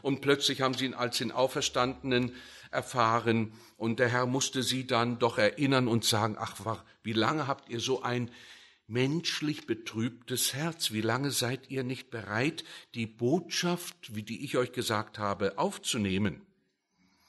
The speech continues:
Und dann sagte er, „Es muss doch alles erfüllt werden“, hier in Vers vierundvierzig, „was von mir geschrieben ist im Gesetz Mose,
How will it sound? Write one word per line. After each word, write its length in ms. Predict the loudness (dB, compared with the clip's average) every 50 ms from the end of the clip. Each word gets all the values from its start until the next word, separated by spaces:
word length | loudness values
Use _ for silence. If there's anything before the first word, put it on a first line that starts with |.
| _ _ _ -20 -20 -20 -20 -20 -20 -20 -20 -20 -10 -2
Und 160 | 0 6 8
dann 160 | 8 8 8
sagte 460 | 8 6 6 6 4 2 -2 -4 -2
er, 240 | 4 6 6 6 6
„Es 140 | 4 2 4
muss 200 | 4 4 4 4
doch 200 | 2 0 0 2
alles 240 | 4 4 4 4 2
erfüllt 600 | -2 -2 -6 -2 2 6 6 6 6 4 2 4
werden“, 260 | 6 6 6 4 2
hier 140 | 4 4 4
in 100 | 4 4
Vers 240 | 4 2 4 2 0
vierundvierzig, 1000 | 0 0 -2 0 2 2 2 2 2 2 2 4 4 4 2 2 0 -2 -8 -14 -18 -20 -20 _ -8
„was 380 | -2 0 4 6 6 8 6
von 320 | 6 4 4 4 4 6 6
mir 300 | 6 6 6 4 4 4
geschrieben 540 | 4 4 6 6 6 4 4 2 2 2 2
ist 200 | 2 2 2 2
im 100 | 2 2
Gesetz 420 | 2 0 0 0 -2 -2 -2 -2
Mose, 560 | 0 2 2 2 2 2 0 -2 -2 -4 -6